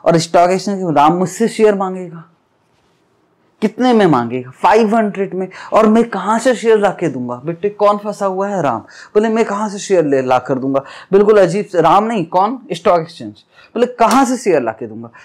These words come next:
तो अब सुनो श्याम क्या समझा था, बोले, "मैं ला कर दूंगा।" कहीं से भी ला कर दूंगा, मैं ला कर दूंगा, मेरी जिम्मेदारी है। किसकी जिम्मेदारी है? श्याम की जिम्मेदारी है। स्टॉक एक्सचेंज बोलते, "पक्का?" बोले, "पक्का मैं ला कर दूंगा,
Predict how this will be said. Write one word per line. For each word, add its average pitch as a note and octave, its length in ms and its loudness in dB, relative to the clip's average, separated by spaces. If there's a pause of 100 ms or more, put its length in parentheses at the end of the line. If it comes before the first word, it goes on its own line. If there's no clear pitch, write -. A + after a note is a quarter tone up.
(160)
तो F#3+ 60 0
अब E3+ 60 -4
सुनो G3+ 220 -12
श्याम C#3+ 320 -6
क्या C#3+ 120 -10
समझा A#2+ 220 -16
था, D3 100 -12
बोले, D#3 160 -4
"मैं C3+ 200 -2
ला B2 120 0
कर - 180 -8
दूंगा।" G2+ 280 -14 (1000)
कहीं E3 240 2
से F3+ 160 0
भी F3+ 80 0
ला E3 120 2
कर E3+ 140 -4
दूंगा, D#3+ 280 -4
मैं C#3 260 4
ला C3 140 2
कर D3 160 -6
दूंगा, D3 180 -4
मेरी D3+ 460 0
जिम्मेदारी A#2+ 680 -6
है। G#2+ 120 -20 (560)
किसकी F3 320 -2
जिम्मेदारी F3 560 0
है? G3+ 260 -12 (420)
श्याम D#3 380 0
की B2 80 -6
जिम्मेदारी G2+ 500 -8
है। - 100 -20 (2250)
स्टॉक D#3 280 0
एक्सचेंज E3 200 0
बोलते, D#3+ 200 4
"पक्का?" G#3+ 560 0
बोले, G3 240 2
"पक्का A#3 540 0
मैं F3 120 4
ला A2 100 4
कर G#2 220 -6
दूंगा, G#2+ 280 -16